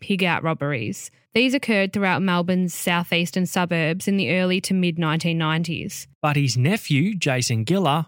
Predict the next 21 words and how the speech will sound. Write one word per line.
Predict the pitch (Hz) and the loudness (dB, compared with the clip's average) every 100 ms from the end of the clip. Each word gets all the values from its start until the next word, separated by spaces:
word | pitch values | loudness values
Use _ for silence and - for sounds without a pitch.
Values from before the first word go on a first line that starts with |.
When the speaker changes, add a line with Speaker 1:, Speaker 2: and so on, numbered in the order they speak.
| _ | _
Speaker 2:
was. | 147 180 120 101 - - _ _ _ _ _ | -2 0 0 -2 -4 -6 _ _ _ _ _
In | 151 135 | -2 0
two | - 196 | 2 2
thousand | 185 185 147 | 2 2 2
and | 143 135 | 2 0
three, | - 214 190 175 - _ _ _ | 0 2 4 2 -2 _ _ _
Giller | 196 247 247 | 0 0 0
received | 214 - 180 175 156 | 0 2 2 2 2
a | 143 147 | 0 0
ten-year | 127 - 185 220 202 170 | -2 0 2 4 4 2
sentence | - 139 143 143 135 - | 2 0 0 0 -2 -2
for | 123 | 0
his | 131 117 | 0 0
role | 120 120 120 120 | 0 2 2 0
in | 151 151 | 0 0
a | 160 | 2
number | 147 160 196 139 123 | 2 0 2 0 0
of | 127 | 0
these | 127 123 | -2 0
armed | 120 107 107 | 0 0 -2
robberies. | 113 139 156 110 85 104 | 0 0 0 -2 -6 -8